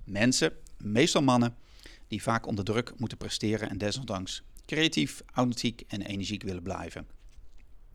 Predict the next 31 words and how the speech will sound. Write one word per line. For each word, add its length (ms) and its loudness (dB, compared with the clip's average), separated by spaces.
In 120 4
een, 220 4
ehm, 440 -2
nou 200 2
ja, 80 -4
ooit, 360 10
ooit, 380 10
lang 220 8
geleden, 320 6
was 260 2
hij 180 6
als 140 -2
mental 340 2
coach 360 2
betrokken 560 -2
bij 160 0
het 120 -6
eerste 260 2
team 180 -2
van 140 -8
hockeyclub, 640 -8
eh, 160 -8
Bloemendaal. 560 6
En 140 -2
inmiddels 340 6
is 180 -2
hij 100 0
al 180 2
een 80 0
hele 300 6
tijd 400 4